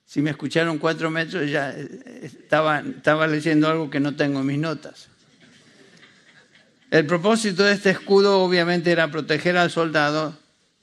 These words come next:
completamente de todos los proyectiles, flechas, lanzas que venían en, en dirección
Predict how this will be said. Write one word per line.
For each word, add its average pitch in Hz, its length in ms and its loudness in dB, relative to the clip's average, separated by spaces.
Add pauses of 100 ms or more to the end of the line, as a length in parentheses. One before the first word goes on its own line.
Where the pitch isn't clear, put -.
(1300)
completamente 170 880 2
de 143 120 0
todos 180 280 0
los 165 100 0
proyectiles, 143 760 -4
flechas, 147 480 -4
lanzas 147 400 -2
que 139 100 -8
venían 135 380 -4
en, 117 200 -12 (180)
en 135 120 -6
dirección 131 580 -8